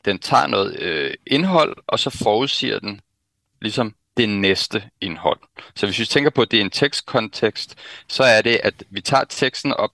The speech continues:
til ord, øh, ti, og så forudsiger vi det ellevte ord.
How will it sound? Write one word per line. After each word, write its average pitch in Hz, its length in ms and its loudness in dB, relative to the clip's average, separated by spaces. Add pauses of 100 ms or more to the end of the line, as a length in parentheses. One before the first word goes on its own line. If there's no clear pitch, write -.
til - 220 -4
ord, 101 240 0 (480)
øh, 85 240 -4 (500)
ti, 202 320 0 (320)
og - 100 -2
så 151 100 2
forudsiger 117 480 2
vi 104 80 2
det 104 160 0
ellevte 98 340 0
ord. 87 300 -8